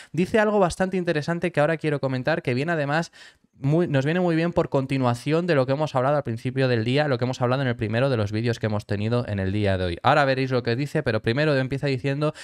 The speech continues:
"Red Bull ahora mismo está en su propia liga". Eso es lo que comenta. Dice, "Para nosotros es importante sumar puntos con ambos coches y cada fin de semana".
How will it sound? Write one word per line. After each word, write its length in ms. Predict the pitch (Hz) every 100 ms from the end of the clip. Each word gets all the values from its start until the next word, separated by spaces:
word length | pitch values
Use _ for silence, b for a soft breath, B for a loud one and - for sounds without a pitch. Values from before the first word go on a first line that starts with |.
| B
"Red 220 | - 156 180
Bull 180 | 196
ahora 200 | 175 160
mismo 260 | 160 170 170
está 200 | 147 156
en 80 | 170
su 200 | - 110
propia 280 | 113 95 92
liga". 360 | 127 87 82 _ _
Eso 180 | 101 101
es 60 |
lo 80 | 98
que 80 | 95
comenta. 380 | 131 160 156 160
Dice, 200 | 139 135
"Para 220 | 135 131
nosotros 600 | 127 123 196 196 185 185
es 100 | 151
importante 500 | 175 156 - 156 147
sumar 400 | - 120 147 160
puntos 360 | 151 151 156 -
con 180 | 117
ambos 280 | 123 151 143
coches 440 | - 139 - 139 123
y 100 | 123
cada 360 | 135 143 147
fin 360 | 143 - 127 127
de 80 | 113
semana". 460 | - 135 135 92